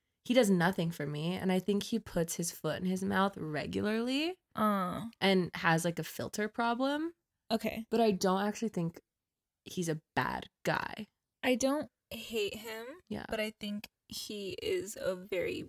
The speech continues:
Speaker 2: weak man in a
Speaker 1: I
Speaker 2: relationship.
Speaker 1: I agree.
Speaker 2: Yeah, and we can go into that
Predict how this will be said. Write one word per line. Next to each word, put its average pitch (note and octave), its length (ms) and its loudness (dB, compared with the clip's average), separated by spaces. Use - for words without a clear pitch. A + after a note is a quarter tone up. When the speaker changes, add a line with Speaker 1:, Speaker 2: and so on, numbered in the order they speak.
Speaker 2:
weak F#3+ 540 -12
man - 580 -6
in G3+ 100 0
a G#3+ 60 4
Speaker 1:
I C#4 40 6
Speaker 2:
relationship. - 520 -4
Speaker 1:
I G3+ 60 2
agree. G3+ 340 0
Speaker 2:
Yeah, G3 180 -6
and A#3+ 100 -2
we D#4 100 0
can F4 120 -4
go A#3 120 4
into F3+ 160 -4
that E3 200 -2